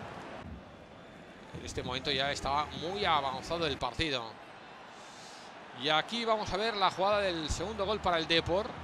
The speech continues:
Una cesión a ciegas de Johnny. Atrás para el portero que estaba fuera del área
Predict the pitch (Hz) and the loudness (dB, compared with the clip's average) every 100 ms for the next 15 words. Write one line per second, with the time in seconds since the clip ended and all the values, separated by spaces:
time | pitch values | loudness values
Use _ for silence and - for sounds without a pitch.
0 | - - - - 131 151 - 147 - 160 | -10 -10 -10 -8 -6 -4 -2 -2 2 2
1 | 160 156 151 - - 165 180 160 143 - | 2 -2 -6 -6 0 4 6 6 4 0
2 | - - - - - - 151 143 151 226 | -4 -6 -6 -8 -8 -2 4 4 6 4
3 | 208 196 226 - - - - - 127 - | 6 4 0 -4 -8 -8 -6 -4 -2 2
4 | 202 220 - - 147 135 143 135 214 220 | 4 4 2 0 0 0 -2 0 2 0
5 | - - 170 156 - 208 185 165 160 160 | -2 0 2 2 0 0 6 6 6 4